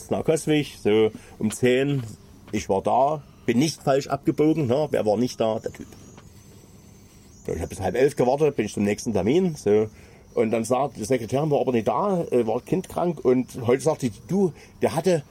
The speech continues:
der hatte abgesagt und wegen einem neuen Termin gefragt, aus privaten Gründen. Dachte ich, wann, <laughs> um welche Uhrzeit kam die E-Mail?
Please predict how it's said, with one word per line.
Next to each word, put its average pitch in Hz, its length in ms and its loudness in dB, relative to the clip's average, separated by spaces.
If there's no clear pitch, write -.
der 107 80 -2
hatte 139 200 -4
abgesagt 160 600 -2
und 127 220 0
wegen 143 200 2
einem 131 120 4
neuen 139 180 6
Termin 143 300 2
gefragt, 156 320 0
aus 131 80 2
privaten 120 460 2
Gründen. 87 440 2
Dachte 92 220 0
ich, - 40 -12
wann, 110 180 2
<laughs> 123 100 -2
um 127 160 2
welche 175 260 2
Uhrzeit - 460 2
kam 135 260 2
die 143 220 0
E-Mail? 120 340 2